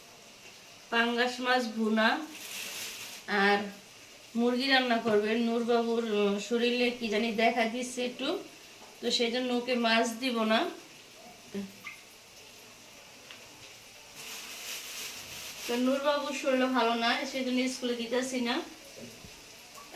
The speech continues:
আপনার ওকে এখন একটু মুরগি রান্না করে দিব। তো পুরো ভিডিওটা দেখতে থাকুন আর আমার সঙ্গে থাকুন,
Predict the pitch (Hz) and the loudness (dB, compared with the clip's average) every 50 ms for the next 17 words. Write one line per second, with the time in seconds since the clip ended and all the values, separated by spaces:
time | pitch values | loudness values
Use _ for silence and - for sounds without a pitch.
0 | 247 226 214 - - 214 214 208 - - - - - - - - - - - - | -10 -8 -8 -8 -6 -2 -2 -2 -4 -6 -12 -18 -20 -20 -20 -20 -20 -20 -18 -10
1 | 214 220 240 - 254 254 220 214 220 - 240 226 208 208 208 226 220 220 220 220 | -8 -8 -6 -4 -2 0 0 0 0 -2 -4 -4 -4 -4 -6 -8 -8 -6 -4 -4
2 | 233 226 247 254 254 247 247 254 254 247 254 247 233 226 226 226 220 208 247 262 | -4 -2 0 2 2 2 2 2 0 0 0 0 0 0 -2 -4 -4 -2 -4 -4
3 | 302 - - - - - - - - - - - - - - - - - - - | -4 -10 -16 -18 -18 -20 -20 -20 -20 -20 -20 -20 -20 -20 -20 -20 -20 -20 -20 -20
4 | - - - - - - - - - - - - - - - - 269 285 - - | -20 -20 -20 -20 -20 -20 -20 -20 -20 -20 -20 -20 -20 -20 -20 -20 -20 -18 -18 -18
5 | - - - - - - - - - - - - 254 262 254 262 277 285 302 302 | -18 -18 -20 -18 -18 -16 -16 -16 -14 -12 -4 -2 -2 -2 -2 -4 -2 0 0 2
6 | 262 262 254 285 294 285 294 254 269 262 262 - 262 254 285 269 262 262 302 311 | 2 0 0 0 2 4 4 4 4 2 2 0 -4 -2 -2 -2 -2 -2 -6 -6
7 | 302 269 240 226 220 220 220 226 233 - - 247 233 233 233 240 226 226 214 208 | -2 0 0 2 2 0 0 0 -2 -2 -2 -2 -2 0 -2 -2 -2 -2 -6 -6
8 | 208 214 202 | -8 -10 -10